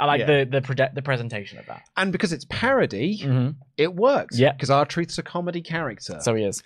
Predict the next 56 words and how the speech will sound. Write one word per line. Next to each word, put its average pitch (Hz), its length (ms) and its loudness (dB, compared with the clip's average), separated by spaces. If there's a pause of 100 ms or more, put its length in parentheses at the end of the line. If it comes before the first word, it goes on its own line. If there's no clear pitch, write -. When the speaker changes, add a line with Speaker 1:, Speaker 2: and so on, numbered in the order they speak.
(500)
Speaker 2:
Michael 262 600 4
Chandler 254 640 4
Bing, 170 540 6
uh, 131 240 4
was 135 220 2
in 147 220 0
the 135 200 4
audience, 131 560 2
and 123 220 0
he 156 120 0
cut 156 160 2
a 135 40 4
promo 156 500 2
on 123 180 -2
Conor 175 380 2
McGregor. 127 920 0 (160)
Uh, 110 380 0
I 180 400 2 (180)
think 160 200 2
this, 143 200 -4
I 135 60 -2
kinda 165 200 2
made 135 100 2
a 117 60 2
bit 120 120 0
of 101 60 -10
fun 123 120 -2
about 110 180 0
this 107 160 -8
in 107 100 -6
the, 101 160 -6
the 98 200 -6
edited 101 340 -8
review. 104 520 -8
Um, 95 480 -8 (760)
'cause 104 120 -6
I 95 100 -8
just, 95 220 -12
you 95 60 -12
know, 90 120 -14
that, 90 140 -12 (120)
that's - 140 -20
part 98 140 -10
of 92 60 -12
my 95 100 -12
thing. 117 220 -8
It 110 40 -8
was 90 80 -10
like, 92 160 -12
I 95 60 -8
don't 107 120 -4
watch 104 160 -10
U 104 80 -6
F 95 80 -6
C, 139 280 -4
but 196 180 -6